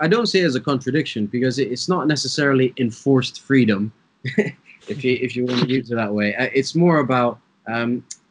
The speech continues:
facilitating the conditions that can best, uh,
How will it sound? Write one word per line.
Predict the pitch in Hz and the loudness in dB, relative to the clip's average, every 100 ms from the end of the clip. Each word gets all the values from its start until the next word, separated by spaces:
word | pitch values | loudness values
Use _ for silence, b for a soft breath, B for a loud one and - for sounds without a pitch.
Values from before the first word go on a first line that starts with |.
| _ | _
facilitating | - 156 208 190 175 135 135 | -6 2 4 4 2 -2 -4
the | 123 | -4
conditions | 127 135 131 104 95 101 | -2 -2 -2 -8 -12 -10
that | 107 104 | -10 -8
can | 117 | -8
best, | 104 123 117 - _ _ _ - | -4 -4 -4 -10 _ _ _ -10
uh, | 107 107 | -6 -4